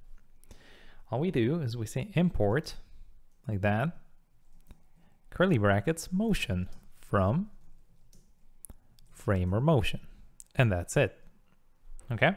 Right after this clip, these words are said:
And now to make something have the ability to animate, you have to replace the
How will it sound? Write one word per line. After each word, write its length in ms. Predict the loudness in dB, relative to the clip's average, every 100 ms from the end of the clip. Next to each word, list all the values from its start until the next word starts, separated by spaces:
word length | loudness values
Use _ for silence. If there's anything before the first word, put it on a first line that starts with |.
| -2 -16 -16 -12 -2
And 160 | 2 4
now 120 | 4
to 180 | 2 -2
make 540 | 2 0 -2 -14 -16 -12
something 840 | -4 0 2 0 0 -2 0 -4 -8 -20 -20 -20 -2
have 260 | 0 2
the 140 | 4 4
ability 640 | 6 4 4 0 -4 -4 -6
to 120 | -6 4
animate, 640 | 6 6 0 -2 -4 -6 -16 -20 -20 -10 -4
you 100 | 2
have 300 | 4 2 2
to 120 | 2
replace 840 | 2 4 6 6 4 -2 -6 -12 -18 -20 -16
the 260 | -6 -2